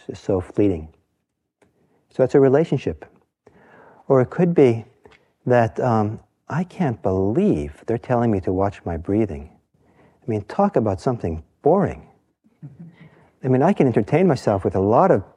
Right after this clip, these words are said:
wonderful things, just if I, if they just allow me, if they just allowed me to think. And so there's, like, this almost aversion. Like, "I don't wanna pay attention to that, something so boring."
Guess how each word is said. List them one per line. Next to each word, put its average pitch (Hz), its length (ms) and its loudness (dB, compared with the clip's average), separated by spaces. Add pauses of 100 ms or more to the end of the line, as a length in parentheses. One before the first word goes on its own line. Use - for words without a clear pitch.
(120)
wonderful 139 360 2
things, 165 340 2
just - 180 -6
if 131 60 -2
I, 117 40 0
if - 460 -8
they 160 60 4
just 170 140 0
allow 123 220 4
me, 170 100 0
if 117 100 -4
they 170 80 4
just 190 140 0
allowed 131 260 6
me 135 80 2
to 85 100 0
think. - 460 0 (1600)
And 131 160 2
so 147 200 2
there's, 135 220 4
like, 120 180 0
this - 160 -4
almost 170 280 0
aversion. 139 680 0 (200)
Like, 127 140 -6
"I 160 100 -2
don't 240 100 0
wanna 123 200 0 (180)
pay 113 120 0
attention 98 320 -4
to 101 80 -4
that, 95 220 -2
something 95 220 -4
so 95 140 -2
boring." 92 460 -4